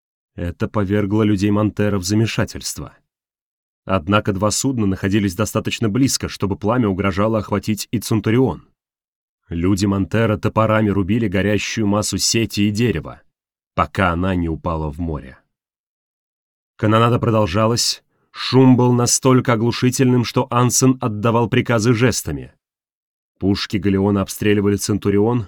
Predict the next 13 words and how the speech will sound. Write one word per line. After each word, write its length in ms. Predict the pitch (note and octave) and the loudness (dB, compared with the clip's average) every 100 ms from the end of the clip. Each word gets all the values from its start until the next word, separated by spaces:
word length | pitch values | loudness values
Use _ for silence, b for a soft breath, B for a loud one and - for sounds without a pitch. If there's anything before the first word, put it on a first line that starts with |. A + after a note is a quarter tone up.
| - | -6
зловредной 640 | G2 F#2 A#2 A2 A#2 A2 | -4 0 2 2 0 0
смесью 420 | A2 A#2 A2 - G#2+ | 0 -2 -2 -2 -2
гвоздей, 640 | A#2 A2 G#2 G2+ D3+ - _ _ | -2 -2 -2 -2 -4 -14 _ _
камней 600 | - A2+ G#2+ A2+ A#2 - | 0 2 4 2 -2 -4
и 80 | - | -4
свинцовых 640 | A#2+ A2+ G#2+ - A#2 A2+ | -2 0 -2 -2 -2 -4
пуль, 340 | - C3 D#2 - _ _ _ _ _ _ | -2 -2 -2 -6 _ _ _ _ _ _
и 160 | A2 A#2 | 0 2
соединёнными 720 | C#3 A#2+ B2+ C#3 C#3 C3+ C3 | 4 6 6 6 6 6 4
цепями 420 | C#3 B2 B2 C3 | 0 2 4 2
кусками 500 | C3 B2 - A#2+ A#2+ | 2 -6 0 0 2
железа, 560 | G#2+ C3 F#2 C#2+ C2+ _ _ _ _ _ _ | 4 4 2 -4 -14 _ _ _ _ _ _
изобретениями, 1040 | F#2+ F#2 F#2+ F#2 - C3 B2 E2+ D2 C2 | -2 0 2 0 4 4 4 0 -4 -8